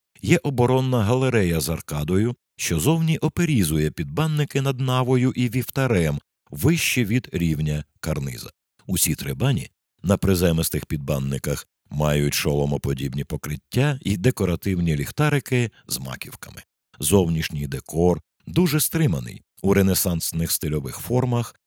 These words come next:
пілястри, антаблемент, аркові облямування вікон на імпостах, трикутні сандрики, портали з білокам'яним різьбленням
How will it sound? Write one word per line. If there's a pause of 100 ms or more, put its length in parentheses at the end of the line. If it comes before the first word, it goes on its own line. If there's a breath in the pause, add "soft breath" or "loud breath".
(200)
пілястри,
антаблемент, (260)
аркові
облямування
вікон
на (100)
імпостах, (220)
трикутні
сандрики, (280)
портали
з
білокам'яним
різьбленням